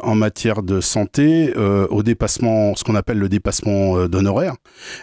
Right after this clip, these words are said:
euh, où les, où les Sartois sont obligés de mettre la main à la poche de façon très conséquente, euh, pour certains, euh, pour se faire soigner.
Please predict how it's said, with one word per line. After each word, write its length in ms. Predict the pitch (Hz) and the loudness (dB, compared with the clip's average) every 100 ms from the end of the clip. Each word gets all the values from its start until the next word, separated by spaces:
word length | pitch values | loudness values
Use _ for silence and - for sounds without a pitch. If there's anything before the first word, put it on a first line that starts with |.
| - | -2
euh, 280 | 95 95 95 | 0 2 2
où 220 | - 135 | 2 4
les, 500 | 135 127 117 113 110 | 4 4 4 4 2
où 140 | 127 120 | 2 2
les 140 | 120 | 2
Sartois 400 | 117 113 - 120 | 0 -2 -2 -2
sont 160 | 120 117 | 0 0
obligés 340 | 110 110 117 | 2 2 4
de 60 | 120 | 4
mettre 220 | 113 104 | 2 2
la 80 | 110 | 2
main 140 | 120 | 2
à 60 | 120 | 2
la 100 | 123 | 0
poche 260 | - 131 | -2 -2
de 80 | 107 | -4
façon 340 | 107 107 - 104 | -4 -2 -2 -4
très 280 | - 156 | -2 -4
conséquente, 800 | 147 156 147 147 135 139 127 - - - - - - | -2 -2 -2 -2 -2 0 -2 -4 -16 -18 -16 -16 -2
euh, 140 | 107 101 | 0 0
pour 160 | - - | -2 -2
certains, 640 | - 107 - 123 123 117 | -2 -4 -2 0 2 0
euh, 60 | 104 | -2
pour 200 | - - | -4 -2
se 140 | 110 | -2
faire 200 | - 113 | 0 -2
soigner. 540 | - 120 110 131 202 | -2 0 4 4 2